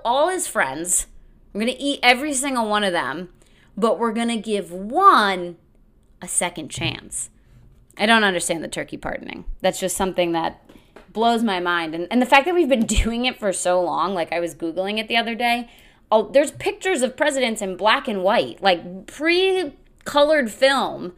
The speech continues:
we've been pardoning turkeys. And I'm sure long before that, I'm sure that makes me sound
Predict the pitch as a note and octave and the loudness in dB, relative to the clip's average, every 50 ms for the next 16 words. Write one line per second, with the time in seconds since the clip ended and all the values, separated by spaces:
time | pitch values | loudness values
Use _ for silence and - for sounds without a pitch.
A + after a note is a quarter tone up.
0 | _ - _ _ _ G#3 A3+ A3+ G3+ G#3+ A#3+ A3 A3+ - B3+ B3+ B3 A#3 A#3 A3+ | _ -20 _ _ _ -4 -2 0 2 2 0 0 0 0 2 2 2 2 0 0
1 | G#3 G3 F#3+ G3 - G#3 G3 - - D#3 B2 - - - - _ _ _ - - | 0 -2 -2 -2 -2 -2 -2 -2 -4 -10 -10 -8 -8 -10 -10 _ _ _ -20 -20
2 | _ - G3 G3 G3 F#3+ F#3+ - - G#3 G3+ F#3+ E3+ - - _ _ - F#3 F#3 | _ -4 -2 0 0 -2 -2 0 0 0 0 0 -2 -8 -16 _ _ -10 -6 -4
3 | F3 F3 F3 F3 E3+ E3+ E3+ - - E3 D3+ D3+ D#3 D3 D#3 E3 E3+ E3 - - | -2 0 0 0 -2 -4 -6 -6 -6 -6 -6 -6 -6 -8 -8 -8 -8 -8 -8 -6
4 | E3+ D#3+ E3 E3 E3 E3 D#3+ D#3+ - E3+ E3 D#3+ - - D#3+ D#3+ D#3+ E3+ F3 | -6 -4 -4 -4 -6 -6 -8 -8 -8 -8 -8 -6 -6 -4 -4 -4 -6 -8 -10